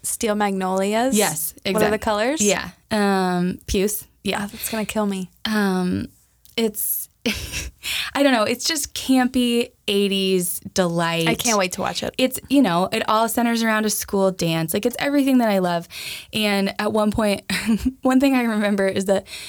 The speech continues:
Speaker 2: they're talking disparagingly about some girl, and they're, like, calling her a slut, but they don't call her a slut. They just say that she has a mattress strapped to her back. And I was like, <laughs> "Why did this not catch on as slang?"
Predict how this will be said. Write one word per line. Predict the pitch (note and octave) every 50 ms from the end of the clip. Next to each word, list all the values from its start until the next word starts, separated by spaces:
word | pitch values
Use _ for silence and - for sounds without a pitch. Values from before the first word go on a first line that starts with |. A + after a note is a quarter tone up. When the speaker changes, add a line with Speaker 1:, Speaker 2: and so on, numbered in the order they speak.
| - - - -
Speaker 2:
they're | - A3+ A3+
talking | A3 - A3+ G#3+ G#3+ G#3 - A3 A3
disparagingly | G#3 G3+ - - F#3 F#3 F3+ F3+ F#3+ F#3 F3+ F3+
about | F3+ F3 F3+ E3+ F3 -
some | - F3 F3
girl, | E3+ E3+ E3+ E3+
and | E3+ F3
they're, | E3+ E3+
like, | E3+ E3+ E3 _ _ -
calling | - F3 E3+ E3+ E3 E3+
her | E3+
a | E3+
slut, | D#3+ - - E3 D#3+ E3+ - -
but | - F3
they | - F3
don't | E3 E3+ E3 -
call | - - E3 D#3+ D#3+
her | D#3+ E3+
a | F3
slut. | - - F3+ F3 - -
They | F3+ E3+
just | E3+ E3+ D#3+ -
say | - E3 D#3+
that | D#3+ E3 -
she | - E3+
has | E3 F3+
a |
mattress | F3 E3 D3+ D3 D3 - - F#3 - -
strapped | - - G#3 G3 G3 -
to | A3
her | G#3+ G#3+
back. | G#3+ G#3+ G#3+ A3 G#3 - -
And | G#3+ G3
I |
was | F#3+ F#3+
like, | F#3+ F3 - _ - - - -
<laughs> | - _ - - -
"Why | F#4+ F#4+ - - C5
did | G#4 A#3
this | - E4+ C#5 - -
not | B3 F3 G#3
catch | F#3+ - - F#4 D4+ - -
on | - A#3 G#3 G#3+ A3+
as | A3 B3 - -
slang?" | - - C#4+ B3+ A3+ G3+ F#3+ F#3 F#3